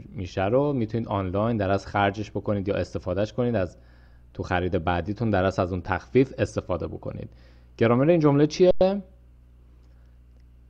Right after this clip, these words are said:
گرامر این جمله پسیو با مودال ورب هستش که همونطور گفتم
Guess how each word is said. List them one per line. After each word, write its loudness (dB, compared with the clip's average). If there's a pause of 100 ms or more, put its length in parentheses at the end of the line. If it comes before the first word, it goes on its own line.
(340)
گرامر 4
این 4
جمله 0
پسیو 0 (160)
با 6
مودال 2
ورب 2
هستش -6
که -4
همونطور -2
گفتم 0